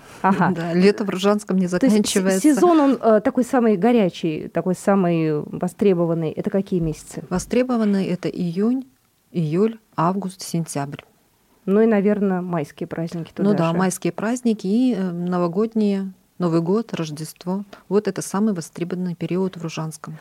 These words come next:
Speaker 1: А в эти периоды, э, цены чуть повыше или такие
Speaker 2: Чуть
Speaker 1: же?
Speaker 2: повыше, конечно, потому что мы в этот период уже максимально работаем, зарабатываем деньги. А в межсезонье у нас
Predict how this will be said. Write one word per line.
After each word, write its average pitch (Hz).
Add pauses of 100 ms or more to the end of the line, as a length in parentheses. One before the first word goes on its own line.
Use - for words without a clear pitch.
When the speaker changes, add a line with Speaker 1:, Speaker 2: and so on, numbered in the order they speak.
(100)
Speaker 1:
А 180
в 185
эти 285
периоды, 220
э, 185
цены 247
чуть 240
повыше 269
или 196
такие 214
Speaker 2:
Чуть 196
Speaker 1:
же? 165
Speaker 2:
повыше, 165
конечно, 226 (300)
потому 175
что 170
мы 165
в 165
этот 170
период 208
уже 160
максимально 165
работаем, 196
зарабатываем 160
деньги. 214 (420)
А 185
в 190
межсезонье 220
у 170
нас 185